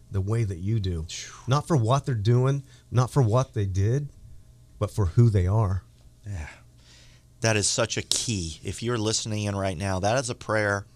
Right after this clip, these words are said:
Speaker 2: that you can start every single day with. "Father, would you just give me eyes to see people the way you do?"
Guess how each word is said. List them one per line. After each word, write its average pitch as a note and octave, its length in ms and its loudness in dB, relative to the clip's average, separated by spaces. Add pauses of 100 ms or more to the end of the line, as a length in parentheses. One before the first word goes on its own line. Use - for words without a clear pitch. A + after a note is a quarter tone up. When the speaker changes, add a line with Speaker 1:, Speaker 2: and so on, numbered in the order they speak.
(460)
Speaker 2:
that F#2 180 -6
you B2+ 80 -2
can A2 140 -8
start G#2 260 0
every G#2+ 200 -2
single A2 280 -4
day F#2+ 220 -2
with. E2+ 340 -8 (960)
"Father, A2 600 -2 (220)
would F#2+ 220 -8
you C3+ 40 -6
just D#3 200 -6
give B2 120 -4
me A2 160 -6
eyes F#2+ 380 -4
to - 80 -8
see - 280 -4
people F2+ 360 -10
the F2 100 -6
way E2+ 140 -6
you E2+ 280 -8
do?" D2+ 200 -8